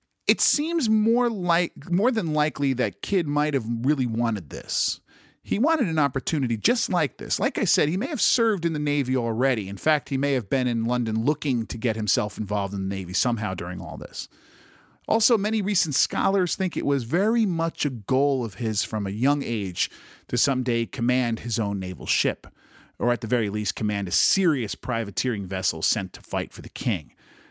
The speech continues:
I think Kidd might have been after the kind of glory one could only really gain from serving in the military during a time of war.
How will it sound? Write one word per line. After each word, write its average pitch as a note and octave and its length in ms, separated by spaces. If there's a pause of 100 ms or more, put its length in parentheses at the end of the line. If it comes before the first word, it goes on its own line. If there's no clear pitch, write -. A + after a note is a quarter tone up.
(280)
I A2+ 80
think D4 340
Kidd A3+ 400
might A3 320
have G#3 140
been F#3 160
after B2+ 440
the G#2 120
kind D#3+ 340
of B2 80
glory A#2 480
one A2 320
could A2 340 (360)
only G3+ 200
really C3 360
gain A2 400
from F#2+ 140
serving A#2+ 380
in G#2+ 80
the F#2+ 60
military F#2 560
during F2 240
a D#2+ 40
time F2 280
of D#2+ 80
war. - 380